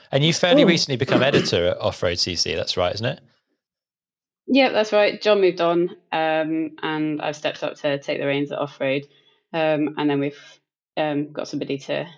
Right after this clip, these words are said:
Speaker 3: fill my role, as well as lots of freelancers to keep filling the pages.
Speaker 1: Awesome. Good stuff. So let's, let's talk a bit about what it's like being in the industry as a woman. Like, how,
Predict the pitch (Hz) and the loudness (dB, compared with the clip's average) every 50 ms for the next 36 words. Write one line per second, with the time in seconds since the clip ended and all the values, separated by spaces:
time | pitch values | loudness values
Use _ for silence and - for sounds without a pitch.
0 | _ - - - 165 147 143 143 139 139 135 131 131 131 131 139 143 143 - 135 | _ -10 -4 -2 0 2 2 2 0 0 -2 -2 -2 -2 -4 -4 -6 -4 -4 -4
1 | 139 147 - 151 - - - 151 - - 147 139 139 143 - 143 - 139 135 143 | -4 -4 -6 -8 -12 -12 -14 -12 -8 -4 -4 -2 -2 -4 -6 -6 -6 -6 -6 -6
2 | 143 - - - 156 147 151 151 - _ _ _ _ _ _ _ _ _ _ - | -6 -10 -12 -8 -6 -6 -6 -8 -12 _ _ _ _ _ _ _ _ _ _ -10
3 | - 139 - - 165 147 147 147 147 147 151 156 151 147 156 156 160 - - - | -8 -8 -6 -4 -4 -2 -2 -2 -2 -2 -2 -2 -2 -2 -2 -4 -6 -8 -12 -20
4 | _ _ _ _ _ _ _ _ _ _ _ _ - 127 131 175 - - - 143 | _ _ _ _ _ _ _ _ _ _ _ _ -8 -6 -4 -2 -2 -2 -2 -4
5 | 110 - _ - - 170 160 - - - 190 208 220 147 - - - - - - | -6 -8 _ -8 -4 -4 -2 -2 -2 0 0 -2 -2 -4 -8 -14 -18 -18 -20 -10
6 | - - - 180 185 202 - - - - - 196 185 - - - 196 185 - - | -6 -2 0 2 2 2 2 -2 -4 -4 -2 -2 0 0 2 2 2 2 0 0
7 | 147 156 147 123 123 - 131 127 123 120 110 110 - _ _ _ 131 120 123 127 | 0 0 0 0 2 2 2 4 2 2 0 -2 -6 _ _ _ -4 0 2 2
8 | 110 110 - - 120 117 117 117 117 - - - - - - _ _ _ _ _ | 2 2 0 0 2 4 4 4 2 0 -6 -14 -16 -18 -20 _ _ _ _ _
9 | _ - 131 117 117 113 110 113 107 107 104 104 110 107 - - - 107 101 98 | _ -2 0 2 2 2 2 0 0 0 0 0 0 0 -2 0 0 0 0 0
10 | 95 92 92 - - _ _ _ - - 113 107 107 104 98 98 92 92 87 87 | 0 -2 -4 -6 -10 _ _ _ -4 -2 -2 0 -2 -2 -2 -2 -2 -2 -4 -4
11 | 101 - 95 101 - - - - 135 147 151 151 143 143 | -4 -4 -4 -4 -4 -6 -6 -4 -2 0 0 0 -2 -4